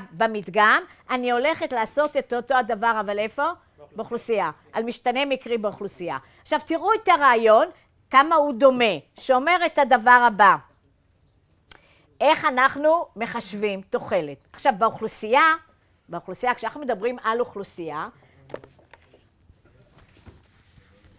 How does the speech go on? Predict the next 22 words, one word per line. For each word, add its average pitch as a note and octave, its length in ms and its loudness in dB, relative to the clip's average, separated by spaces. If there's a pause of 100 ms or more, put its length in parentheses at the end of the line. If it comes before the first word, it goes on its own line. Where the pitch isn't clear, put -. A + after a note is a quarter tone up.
(300)
אנחנו G#3 340 -4
הרבה F3+ 260 -4
פעמים, A3 460 -4
במקום G#3 320 -6
להגיד A3 360 -4
ממוצע G3 440 -2
אוכלוסייה, A#3 680 0 (300)
אנחנו G#3+ 320 -4
נגיד G3+ 340 -4
תוחלת. F#3+ 560 0 (160)
עכשיו, F3 200 -12 (140)
אני D#3 160 -14
רוצה E3+ 280 -10
להגיע E3 380 -10
לפה. A3 400 -12 (460)
אוקיי. C3+ 240 -20 (1200)
אוקיי. F#3+ 300 -10 (520)
אז A#3 140 -4
אם F4+ 180 -4
ככה, G3 400 2 (240)
כשאני C4 380 -6
אבוא C#4+ 360 4